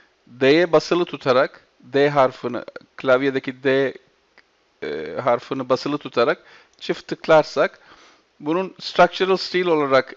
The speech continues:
yaratıldığını görüyoruz. Bunu hemen grout olarak çevirirsek,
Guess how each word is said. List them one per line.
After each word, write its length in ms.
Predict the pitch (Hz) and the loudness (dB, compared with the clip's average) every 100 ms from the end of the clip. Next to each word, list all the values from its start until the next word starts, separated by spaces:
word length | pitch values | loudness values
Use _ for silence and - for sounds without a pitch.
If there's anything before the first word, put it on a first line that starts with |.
| _ | _
yaratıldığını 800 | 123 123 117 127 117 117 113 107 - | 0 0 0 -2 -4 -4 -2 -4 -6
görüyoruz. 760 | - 117 101 95 107 185 - _ _ _ _ _ - | -10 -6 -4 -4 -6 -10 -14 _ _ _ _ _ -6
Bunu 140 | 190 | 0
hemen 380 | 202 196 190 156 | 2 2 0 0
grout 340 | 151 175 185 | 4 6 4
olarak 400 | 180 175 175 175 _ _ _ - | 0 2 2 0 _ _ _ -8
çevirirsek, 640 | - 151 170 180 - 160 | -2 0 -2 -2 -2 -2